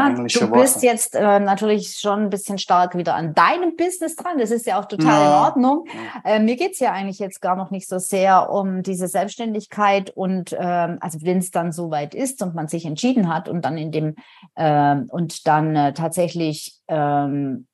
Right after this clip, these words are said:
Speaker 2: äh, loslegt oder losgelegt hat, wie man dann sichtbar wird und wie man dann wirklich die ersten Kunden gewinnt. Da sind wir ja jetzt schon auf dem Weg. Ähm, sondern mir geht's eher drum, ähm, was,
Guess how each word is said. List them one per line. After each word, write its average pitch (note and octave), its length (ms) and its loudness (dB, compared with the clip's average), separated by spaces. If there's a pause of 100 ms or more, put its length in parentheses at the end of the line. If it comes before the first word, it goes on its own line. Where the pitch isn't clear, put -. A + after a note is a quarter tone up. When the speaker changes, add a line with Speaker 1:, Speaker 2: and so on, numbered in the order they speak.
(320)
Speaker 2:
äh, G2+ 280 -4
loslegt G3+ 640 2
oder E3 200 0
losgelegt E3+ 640 -4
hat, F3+ 240 -2
wie F3+ 100 -2
man E3 220 -4
dann D3+ 180 -2
sichtbar F3+ 460 0
wird E3+ 180 0
und D#3+ 160 -10
wie E3 80 -6
man D3 200 -4
dann C#3+ 220 -4
wirklich D3+ 240 -8
die E3+ 120 -4
ersten C#3 300 -4
Kunden C#4+ 420 2
gewinnt. F3 540 0
Da D#3 100 -4
sind F#3 160 -8
wir F3 80 -4
ja D#3 80 -2
jetzt D#3+ 160 -4
schon E3 160 -6
auf D#3 100 -8
dem E3 220 -4
Weg. G#3+ 340 2 (500)
Ähm, F3+ 440 0
sondern F#3 880 0
mir F#3+ 200 -2
geht's F#3+ 340 0
eher G#3 260 2
drum, G3+ 640 -4 (240)
ähm, F3+ 580 -4
was, E3+ 600 -2